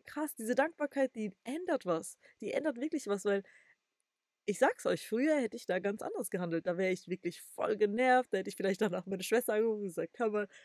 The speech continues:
was passiert ist, Alter, so nervig. Oh mein Gott, und keine Ahnung, jetzt sta-, bin ich da durchgelaufen und dann hab ich so viel Zeit verloren und ich hatte eigentlich sowieso f-,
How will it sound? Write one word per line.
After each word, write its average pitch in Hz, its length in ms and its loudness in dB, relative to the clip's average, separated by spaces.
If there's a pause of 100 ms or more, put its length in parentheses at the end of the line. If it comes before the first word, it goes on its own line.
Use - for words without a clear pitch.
(220)
was 240 180 2
passiert 233 480 2
ist, 214 200 0
Alter, 202 460 2
so 220 200 2
nervig. 226 600 2 (480)
Oh 233 120 2
mein 226 220 2
Gott, 226 380 4
und 208 220 0
keine 220 340 0
Ahnung, 233 580 2
jetzt - 300 -4
sta-, 233 200 0
bin 208 140 -4
ich 214 100 -2
da 208 120 4
durchgelaufen 247 1040 2
und 190 120 -2
dann 190 240 0
hab - 20 -18 (160)
ich - 60 -12
so 254 100 2
viel 226 180 -6
Zeit 320 280 2
verloren 269 680 4 (400)
und 202 200 -4
ich 214 120 -6
hatte - 180 -2
eigentlich 240 340 0
sowieso 269 720 2
f-, - 100 -16